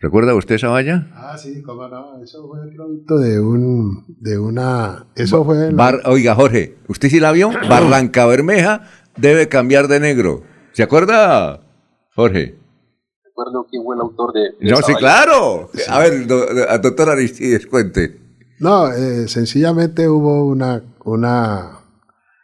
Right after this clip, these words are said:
Speaker 2: una componenda en Barranca Bermeja a raíz de, de que la ciudad y toda esa región fue tomada por, por los paramilitares y ellos estaban interesados y ahora, pues,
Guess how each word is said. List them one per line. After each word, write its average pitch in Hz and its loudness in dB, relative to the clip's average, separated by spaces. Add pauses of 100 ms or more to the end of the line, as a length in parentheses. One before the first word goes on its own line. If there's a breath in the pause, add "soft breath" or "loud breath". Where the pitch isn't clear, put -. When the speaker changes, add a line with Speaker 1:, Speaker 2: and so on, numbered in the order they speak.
(840)
Speaker 2:
una 127 2
componenda 120 0
en 98 -4
Barranca 101 -6
Bermeja 110 -2
a 113 -2
raíz 104 0
de, 123 2 (220)
de 107 -10
que 104 -2
la 107 -2
ciudad 123 0
y 123 2
toda 147 2
esa 160 -2
región 131 -2
fue 139 -4
tomada 127 -2
por, 90 -10
por 95 -8
los 90 -12
paramilitares 101 -6 (1000 loud breath)
y 117 2
ellos 143 4
estaban 131 -2
interesados 123 -2
y 101 -4
ahora, 101 -8
pues, - -8